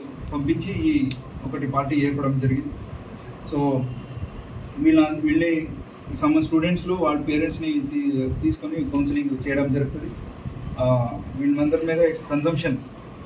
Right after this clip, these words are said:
కింద, ఆ, ఎన్డీపీఎస్ యాక్ట్ అప్రోప్రియేట్ సెక్షన్స్ కింద కేసు చేయడం జరిగింది. So ఈ ఎంటైర్ చైన్ ఎక్కడి నుంచి వాళ్ళకి దొరికింది,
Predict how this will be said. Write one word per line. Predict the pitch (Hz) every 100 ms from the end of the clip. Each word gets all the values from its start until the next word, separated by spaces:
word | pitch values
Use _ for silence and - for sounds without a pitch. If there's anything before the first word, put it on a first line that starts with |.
| -
కింద, | 143 160
ఆ, | 147 131 - - - 127
ఎన్డీపీఎస్ | 131 135 151 156 160 156
యాక్ట్ | 147 131 - - - - - -
అప్రోప్రియేట్ | - - - 147 -
సెక్షన్స్ | 131 131 139 -
కింద | 139
కేసు | 135 131 139 135 -
చేయడం | 131 131
జరిగింది. | 127 127 131 - - - - - - - -
So | 143 139 139
ఈ | 139
ఎంటైర్ | 143 180 185 185 170 151 131 - 165
చైన్ | 170 175 131
ఎక్కడి | 165 165
నుంచి | 165 170
వాళ్ళకి | 160 147 151 147
దొరికింది, | 131 135 143 131